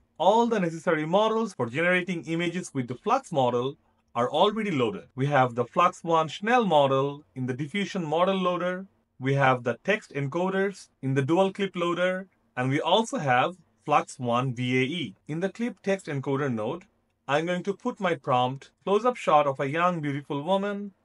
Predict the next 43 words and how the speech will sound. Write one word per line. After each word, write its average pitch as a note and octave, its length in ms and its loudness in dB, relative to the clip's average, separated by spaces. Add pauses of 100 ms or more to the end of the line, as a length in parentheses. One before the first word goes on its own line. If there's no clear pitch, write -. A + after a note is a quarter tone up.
(340)
standing G3+ 500 0
on F#3 120 4
a F3 40 -6
stage G#3 560 -2
with C3 120 -6
a C#3 60 0
microphone F3+ 580 0
in D#3 60 -2
her D#3 160 0
hand. G3+ 600 -2
She's F#3 260 -4
wearing A3 380 2
a C3+ 80 -2
colorful G#3+ 500 0
floral A3 380 0
top G#3 380 -2 (420)
and C3+ 80 -4
has D#3+ 240 0
a D#3 60 2
lanyard F3+ 640 0 (280)
with A#2+ 160 -10
a C3+ 40 0
name F3 320 0
tag F3+ 320 4
around B2+ 320 4
her A2+ 100 -6
neck. F#2+ 240 -10 (100)
She - 200 -8
has C#3 220 4
a B2+ 80 2
big F3 220 0
smile F3 360 4
on F3+ 120 4
her F3+ 120 -2
face. G3+ 560 -4 (340)
In C3 100 -4
the C3+ 80 2
background, F3+ 680 0 (180)
there A#2+ 140 -2
is B2 100 -2
a B2 80 -2
large F#3+ 340 2
screen C#3+ 560 -6